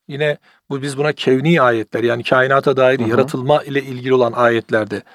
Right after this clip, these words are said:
Speaker 1: insanla ilgili olan ayetlerde, özel manada, sair ayetlerde birçok yerde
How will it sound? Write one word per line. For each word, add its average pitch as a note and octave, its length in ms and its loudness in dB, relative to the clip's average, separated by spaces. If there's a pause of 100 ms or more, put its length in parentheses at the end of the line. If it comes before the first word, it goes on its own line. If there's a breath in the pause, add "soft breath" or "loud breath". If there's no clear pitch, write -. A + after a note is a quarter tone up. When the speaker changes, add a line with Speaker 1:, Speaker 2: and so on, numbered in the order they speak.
(300 loud breath)
Speaker 1:
insanla D#3+ 460 2
ilgili C#3 500 0
olan B2+ 360 4
ayetlerde, G#2+ 640 -2
özel C#3 360 2
manada, G#2+ 560 -4 (320 soft breath)
sair F3 420 0
ayetlerde C#3+ 800 0
birçok F#3 400 0
yerde A#2+ 360 0